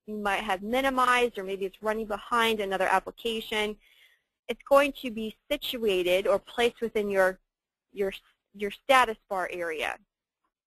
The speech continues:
So we have Corel Designer, which is open right now. To gain access to your plant symbols, I want you to click on the Earthscapes application. That's gonna open up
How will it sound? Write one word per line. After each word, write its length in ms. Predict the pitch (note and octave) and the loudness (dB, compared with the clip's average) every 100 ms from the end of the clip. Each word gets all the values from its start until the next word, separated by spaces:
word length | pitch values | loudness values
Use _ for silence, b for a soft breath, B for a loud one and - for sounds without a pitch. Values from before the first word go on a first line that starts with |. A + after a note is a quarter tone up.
| _ _ _ | _ _ _
So 80 | A#3 | -8
we 80 | A#3+ | -6
have 180 | A3 - | -6 -8
Corel 320 | B3+ B3 B3 | -6 -4 -4
Designer, 440 | A#3 A3 G#3 B3 | -6 -4 -4 -4
which 180 | B3+ - | -6 -6
is 80 | G3+ - | -10 -8
open 260 | G3+ G3+ | -8 -8
right 220 | F#3 F3+ | -10 -10
now. 340 | F#3+ F#3 F3+ A3+ B B B B _ | -6 -4 -4 -6 B B B B _
To 160 | C#4 C4+ | -8 -8
gain 340 | G#3+ D4 F#4 - | -4 -4 -4 0
access 400 | B3 C4 - A#3 - | 0 0 -4 -12 -10
to 140 | - | -10
your 80 | G#3+ | -10
plant 320 | - C#4 C#4+ _ | -10 -10 -12 _
symbols, 300 | F#3+ F3 F#3 A3 | -10 -4 -4 -4
I 60 | G3 | -6
want 220 | F#3+ - | -6 -6
you 60 | F#3 | -8
to 120 | F#3 - | -8 -10
click 200 | B3+ - | -12 -4
on 280 | G#3 G#3+ G#3 _ | -4 -4 -10 _
the 180 | G#3 - | -16 -10
Earthscapes 540 | A3+ B3 _ - F#3 G#3+ _ _ _ _ | -10 -10 _ -8 -8 -8 _ _ _ _
application. 880 | F#3+ - F#3+ - F3 D#3 - F3 B3+ D4+ _ - | -8 -6 -10 -10 -10 -10 -8 -8 -10 -16 _ -12
That's 160 | - - | -12 -10
gonna 160 | F#3+ - | -4 0
open 280 | G3+ A#3 | 0 0
up 120 | G#3 | -2